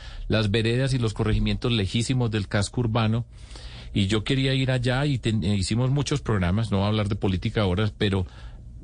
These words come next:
el lugar que me dijeron, "Usted duerme en la casa cural". Dije, "No tengo ningún problema",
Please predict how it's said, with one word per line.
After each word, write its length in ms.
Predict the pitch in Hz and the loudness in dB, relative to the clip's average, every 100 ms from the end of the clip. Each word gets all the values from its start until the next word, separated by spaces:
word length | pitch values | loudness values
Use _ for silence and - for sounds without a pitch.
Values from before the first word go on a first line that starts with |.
| - | 0
el 200 | 107 104 | 2 2
lugar 640 | 101 95 120 123 135 - - | 0 0 0 0 -2 -8 -2
que 80 | 110 | 0
me 80 | |
dijeron, 340 | 104 117 107 - | 2 2 0 0
"Usted 360 | 107 - 120 120 | -2 0 0 2
duerme 500 | 127 135 143 143 165 - - - - | 0 0 0 -2 -4 -12 -16 -10 -2
en 300 | 95 87 82 | 2 2 2
la 120 | 78 | 0
casa 580 | 98 101 120 123 123 - - | 0 2 2 2 0 -4 -6
cural". 460 | - 113 175 92 78 - - | 0 2 2 0 -2 -8 -10
Dije, 180 | - 71 | -2 0
"No 220 | 90 87 76 | 2 0 0
tengo 300 | 98 107 110 | 0 2 2
ningún 320 | 90 85 90 | 0 0 0
problema", 580 | 101 104 107 95 113 | 0 0 2 2 0